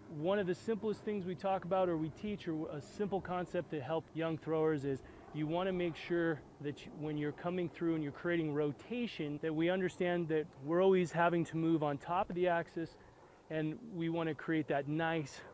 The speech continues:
right foot pivot. This is something a lot of throwers have a hard time with, and one of the reasons is very simple. Athletes are coming into the middle, and this heel, they settle, they sink. When the heel comes down, you create this kind of a reach. If the heel is coming up,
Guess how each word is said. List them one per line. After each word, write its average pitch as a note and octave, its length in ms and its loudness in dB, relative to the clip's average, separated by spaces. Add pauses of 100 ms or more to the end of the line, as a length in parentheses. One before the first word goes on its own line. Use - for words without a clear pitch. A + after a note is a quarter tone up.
right D#3 300 2
foot C#3 380 -2
pivot. E3+ 340 2
This D#3 120 -8
is - 40 -8
something F3 320 0
a D#3 60 0
lot D#3+ 200 4
of D#3 80 2
throwers D#3 300 0
have D3 220 0
a C#3+ 80 -2
hard C#3 240 -2
time G#3+ 280 -2
with, D#3+ 220 0
and C3+ 160 -8
one F3 140 0
of G#3 80 0
the E3+ 80 0
reasons C#3+ 400 -2
is C3 160 -6
very C#3 280 -2
simple. D3 540 -4
Athletes F3 420 2
are D#3+ 120 2
coming E3 420 0
into G#3+ 240 2
the F#3 100 2
middle, F3 400 4 (460)
and D#3 240 -2
this C#3+ 180 -4 (140)
heel, F#3 380 4
they C#3+ 240 2
settle, F#3+ 720 4
they C#3+ 160 2
sink. F#3 500 0
When D3+ 160 -4
the C#3+ 80 -2
heel A3 320 -2
comes F#3+ 380 -2
down, E3+ 500 2
you D#3+ 160 -2
create D3+ 760 4 (320)
this D3 200 0
kind D#3+ 260 0
of C3+ 80 -2
a C3+ 60 0
reach. C3+ 480 -2
If D#3+ 200 -4
the D#3+ 120 0
heel G3 340 6
is E3 140 2
coming D#3+ 420 0
up, F#3 260 2